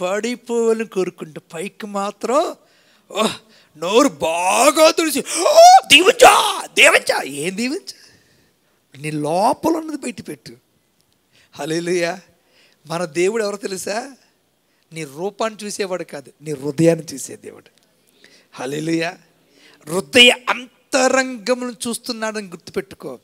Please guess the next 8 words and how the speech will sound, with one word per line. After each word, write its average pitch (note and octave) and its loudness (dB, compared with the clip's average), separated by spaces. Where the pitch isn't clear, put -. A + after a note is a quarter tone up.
నీ A#3 6
హృదయాన్ని D4+ 8
చూస్తున్నాడు. D#4 10
కపటము F4 8
అనేది E4 6
దేవుడికి E4+ 6
ఇష్టం - 4
లేనిది. A3 4